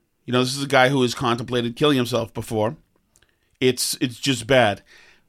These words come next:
Uh, but I've never, I'd heard him talk about it afterwards or saying, "I have to go away to take care of some things." But I want you to listen to, this is his show today, just for the, it's just a couple of minutes. And listen to what's in this guy's voice. And I've only s-,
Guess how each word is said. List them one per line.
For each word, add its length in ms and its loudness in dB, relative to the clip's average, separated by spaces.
Uh, 160 4
but 160 2
I've 200 4
never, 360 4
I'd 300 0
heard 140 2
him 120 2
talk 240 4
about 160 4
it 60 6
afterwards 380 4
or 60 -2
saying, 200 0
"I 100 4
have 120 0
to 60 -6
go 100 2
away 220 4
to 80 -4
take 120 -6
care 120 2
of 80 0
some 140 -8
things." 260 -8
But 160 6
I 120 6
want 180 2
you 60 4
to 40 4
listen 220 2
to, 140 2
this 200 0
is 140 -2
his 180 0
show 320 2
today, 240 0
just 220 -4
for 100 0
the, 240 2
it's 100 -8
just 160 -6
a 40 -8
couple 240 0
of 60 0
minutes. 300 -4
And 140 2
listen 480 2
to 160 2
what's 260 0
in 220 2
this 180 0
guy's 460 -2
voice. 500 0
And 100 -2
I've 140 0
only 180 2
s-, 220 -8